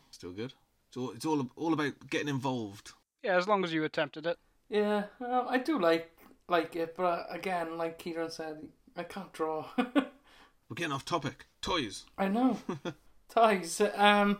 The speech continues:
Speaker 1: Uh, you know what, a, a style of toys I'm a big fan of? I don't, I, I, I have, like, three of 'em.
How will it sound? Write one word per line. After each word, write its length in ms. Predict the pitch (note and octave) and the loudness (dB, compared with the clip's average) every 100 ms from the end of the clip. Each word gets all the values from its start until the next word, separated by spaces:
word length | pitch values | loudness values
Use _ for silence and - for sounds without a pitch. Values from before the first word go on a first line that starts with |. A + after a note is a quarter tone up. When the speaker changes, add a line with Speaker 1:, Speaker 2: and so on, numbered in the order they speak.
| B2+ | -2
Speaker 1:
Uh, 260 | B2 B2+ - | 0 0 0
you 140 | C#3+ | 0
know 120 | E3 | 2
what, 120 | F3 | 0
a, 500 | B2+ C3+ B2+ - B2 | 0 0 -2 -4 -4
a 40 | A#2+ | -2
style 340 | - C3 C3 | -4 -4 -2
of 80 | A#2+ | -4
toys 280 | C3 A#2+ A2 | -4 -2 -2
I'm 380 | G2+ A#2 A#2 - | -2 -2 -2 -4
a 60 | A2 | -4
big 240 | A2+ G2+ | -4 -4
fan 300 | - G2+ F#2 | -6 -6 -6
of? 320 | F2 F2+ - - | -10 -12 -16 -6
I 40 | |
don't, 180 | B2 D3+ | 0 0
I, 320 | - C3 B2+ C#3+ | 2 2 2 2
I, 40 | |
I 80 | B2+ | 2
have, 220 | D3 C#3 | 0 0
like, 180 | C3 - | -2 -6
three 320 | - C3 A#2 | -8 -4 -2
of 120 | G#2+ F#2+ | -2 -4
'em. 260 | D#2 D#2 | -10 -10